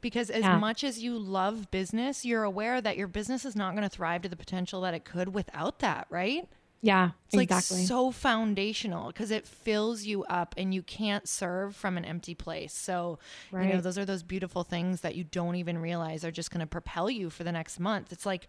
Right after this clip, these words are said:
Speaker 1: you probably only need once a month to really feel a,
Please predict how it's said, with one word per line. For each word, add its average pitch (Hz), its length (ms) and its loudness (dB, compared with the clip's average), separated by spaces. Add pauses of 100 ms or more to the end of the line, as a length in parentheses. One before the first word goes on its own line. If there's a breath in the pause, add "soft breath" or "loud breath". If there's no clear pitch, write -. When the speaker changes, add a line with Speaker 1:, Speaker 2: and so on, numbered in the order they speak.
(320 loud breath)
Speaker 1:
you 220 120 -2
probably 233 280 4
only 233 180 4
need 233 180 2
once 196 320 0
a 220 40 0
month 220 300 2
to 196 140 -4
really 180 260 -4
feel 190 380 0
a, 170 140 -4